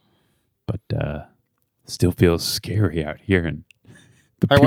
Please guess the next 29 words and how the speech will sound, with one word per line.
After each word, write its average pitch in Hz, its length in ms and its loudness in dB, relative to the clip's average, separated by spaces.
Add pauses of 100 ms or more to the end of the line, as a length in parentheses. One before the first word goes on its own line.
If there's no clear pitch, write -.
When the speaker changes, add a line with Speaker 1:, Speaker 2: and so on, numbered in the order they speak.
Speaker 1:
People's 185 60 4
Speaker 2:
this? 131 160 2
Speaker 1:
Republic 104 340 2
of 80 140 -10
China. 107 260 2 (240)
What? 220 380 8 (680)
<laughs> - 640 -20
Wait, 170 240 6
what's 180 240 0
this? 220 200 6 (100)
What? 185 200 2 (340)
I 175 40 -6 (240)
Speaker 2:
Hey, 135 60 2
Speaker 1:
just 120 80 2
Speaker 2:
what? 139 220 6
Speaker 1:
heard 240 140 6
it, 180 220 0
heard 240 260 4 (920)
the, 160 100 6
the 147 100 4
screen's 226 380 4
still 196 220 2
blank, 170 320 2
but 127 100 4
I 120 80 4
heard 175 160 4
a 135 40 0
voice. 120 680 2
Speaker 2:
Hi. - 100 4